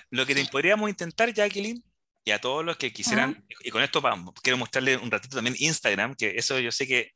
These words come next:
Speaker 1: es más nuevo incluso para que lo,
Speaker 2: Ya.
Speaker 1: lo, lo, lo miremos. Miren, aquí donde dice publicaciones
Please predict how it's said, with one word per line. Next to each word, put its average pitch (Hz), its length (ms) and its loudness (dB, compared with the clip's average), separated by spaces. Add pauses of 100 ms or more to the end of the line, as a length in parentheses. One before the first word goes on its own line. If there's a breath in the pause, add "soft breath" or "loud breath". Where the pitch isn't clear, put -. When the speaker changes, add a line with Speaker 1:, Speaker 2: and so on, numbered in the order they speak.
(220 loud breath)
Speaker 1:
es 110 120 -4
más 127 180 0
nuevo 170 440 2
incluso 160 380 -6
para 127 200 2
que 123 80 0
lo, 117 80 2
Speaker 2:
Ya. 170 180 0 (120)
Speaker 1:
lo, 117 120 2
lo, 113 260 0
lo 113 140 0
miremos. 139 380 2 (500 loud breath)
Miren, 160 320 2
aquí 185 360 2 (120)
donde 147 220 -2
dice 196 180 0
publicaciones 147 720 -2